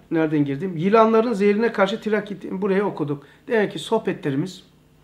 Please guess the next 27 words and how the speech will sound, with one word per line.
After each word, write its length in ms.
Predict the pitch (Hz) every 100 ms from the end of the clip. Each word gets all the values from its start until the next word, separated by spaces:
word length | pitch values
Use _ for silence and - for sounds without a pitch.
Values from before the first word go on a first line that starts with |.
| _ _ _ _ _ _ - - - -
hayatı 460 | - 196 214 202 170
dünyanın 260 | 180 170 165
temini 360 | 165 165 147
değil. 140 | 139 170
Ne 60 | 226
yaparsa 400 | 156 143 - 160
yap, 80 | 143
düşe 240 | 190 - 143 -
kalka 300 | 175 147 147
zaten 420 | 190 147 147 139
dünya 240 | 147 151
olacak. 360 | 175 135 - 127 - - - -
Ha 200 | - - 208
abi 280 | 226 196
hiç 140 | 233 196
mi 80 | -
konuşmayacağız 640 | 165 151 - 143 131 156
ya 120 | 143
şeyler? 340 | - 175 156 - - - 175
Ya 260 | 196 156
buraya 400 | 226 202 160 165 -
almayacaksın. 760 | 127 113 - - - - - _ _ - - - _ _ _
O 160 | 190 -
t-, 220 | - 190
hususi 480 | 147 185 - - 208
mahfeler 480 | 156 - - 135 127
yapacaksın. 600 | 120 147 - - 269